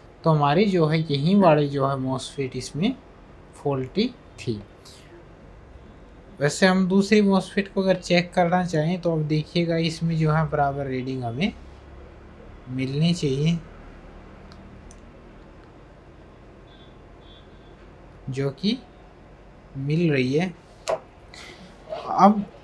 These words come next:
हम आपको इस MOSFET को भी check करके दिखाते हैं। देखिए ये जो MOSFET को check करते हैं हम, तो देखिए पहले ही जब हम source पे रख रहे हैं तो reading क्या हो जा रही है, ज़ीरो पॉइंट ज़ीरो फ़ोर, यानी कि क्या उसके ड्रेन और सोर्स आपस में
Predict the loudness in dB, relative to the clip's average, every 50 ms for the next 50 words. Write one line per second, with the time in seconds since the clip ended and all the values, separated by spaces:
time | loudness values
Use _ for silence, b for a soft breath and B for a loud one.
0 | -20 -20 -20 -20 -14 -8 0 2 4 6 6 6 4 2 -6 -2 2 6 6 6
1 | 6 4 2 2 4 4 2 2 0 -2 -4 -4 0 0 2 2 2 0 2 4
2 | 4 4 4 2 4 2 2 2 4 2 2 2 2 -2 -2 2 2 2 2 2
3 | 2 4 6 6 6 4 2 2 2 0 0 0 -2 -2 0 2 4 4 4 2
4 | 2 2 2 2 2 2 2 0 -2 -4 -6 -4 -4 -4 -4 -4 -8 -18 -20 -20
5 | -20 -16 B B B B B B B -20 -20 -20 -14 -2 0 0 0 2 2 2
6 | 2 2 2 2 2 2 2 2 0 0 2 2 2 2 2 2 2 2 0 0
7 | -2 -4 -12 -20 -20 -20 -20 -20 -20 -20 -20 -20 -20 -20 -20 -20 -20 -20 -20 -20
8 | -20 -20 -20 -20 -10 -2 0 0 2 2 0 2 4 4 4 4 4 4 4 6
9 | 6 6 6 6 6 8 6 6 6 6 4 4 2 0 -2 0 0 0 0 0
10 | -2 -2 0 2 2 4 2 2 0 -2 0 0 0 0 0 0 0 0 0 0
11 | 0 0 0 0 2 2 0 0 -2 -4 -6 -6 -4 -4 -4 -6 -8 -16 -20 -20
12 | -20 -20 -20 -20 -20 -20 -20 -20 -20 -20 -20 -20 -20 -18 -10 -8 -4 0 0 0
13 | 0 0 0 4 6 6 6 6 4 4 4 2 2 0 -2 0 0 2 2 2
14 | -2 -2 0 0 0 0 0 0 0 0 2 4 6 6 6 6 4 -2 -8 -4
15 | -2 0 0 2 2 2 4 4 4 2 2 0 -2 -4 -2 -2 -2 -2 -2 -2
16 | 0 0 0 0 -2 -4 -4 -2 -2 -2 -2 -2